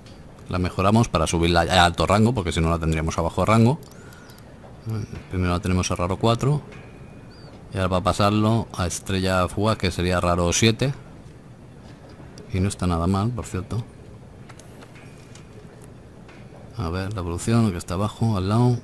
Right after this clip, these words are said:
Necesitas otros dos vales, ¿vale? Un vale para la primera evolución y dos vales para el rango alto.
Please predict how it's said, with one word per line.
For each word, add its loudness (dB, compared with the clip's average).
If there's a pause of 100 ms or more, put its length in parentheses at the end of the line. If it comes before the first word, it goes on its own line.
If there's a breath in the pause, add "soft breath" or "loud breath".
(300)
Necesitas 0
otros -2
dos -2
vales, -6
¿vale? -4
Un 6
vale 6
para 4
la 2
primera 6
evolución 4
y 2
dos 4
vales 4
para 0
el 0
rango 0
alto. -10